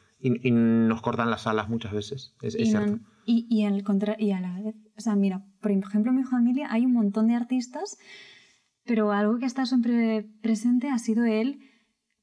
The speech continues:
Speaker 2: "Los artistas son unos muertos de hambre", y es súper contradictorio, <laughs> porque es como, realmente yo creo que,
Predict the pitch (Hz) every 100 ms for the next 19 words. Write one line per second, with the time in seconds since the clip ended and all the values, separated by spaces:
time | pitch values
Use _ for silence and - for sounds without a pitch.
0 | _ _ 214 208 220 226 208 247 220 202
1 | 202 196 196 202 185 180 180 180 190 190
2 | 370 240 226 208 180 196 - 247 427 320
3 | 277 381 370 - - - - - - 226
4 | 233 220 277 277 269 247 220 202 196 240
5 | 208 214 220 233 214 196 202 220 220 208
6 | 196 190